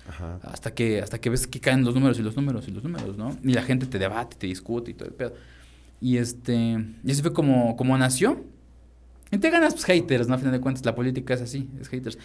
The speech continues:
Speaker 2: Pero fíjate que hay una estadística interesante que ya la, la estudié, que es de, del cien por ciento de contenido que hay en las redes,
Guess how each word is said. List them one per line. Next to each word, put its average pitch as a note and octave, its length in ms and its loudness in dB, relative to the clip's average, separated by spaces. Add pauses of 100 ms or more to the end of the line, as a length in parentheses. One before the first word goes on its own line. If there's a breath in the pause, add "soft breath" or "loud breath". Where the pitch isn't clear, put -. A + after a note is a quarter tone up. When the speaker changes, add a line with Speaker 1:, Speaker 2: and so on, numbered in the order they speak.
(200 loud breath)
Speaker 2:
Pero D3 100 0
fíjate E3+ 220 4
que F3 80 4
hay F3+ 60 6
una F#3+ 60 4
estadística D#3 400 0
interesante B2 500 0
que A2+ 160 -2
ya A#2 120 0
la, A#2+ 180 0
la G2+ 100 -2
estudié, A2+ 340 -6 (500 loud breath)
que - 100 -4
es D#3 60 -4
de, E3 220 -6 (420)
del C3+ 160 4
cien G3 140 2
por G3+ 100 2
ciento G3+ 160 4
de F#3 100 4
contenido C3 460 2
que - 140 0
hay G3 240 2
en A2+ 100 2
las G#2 120 2
redes, A3 480 -2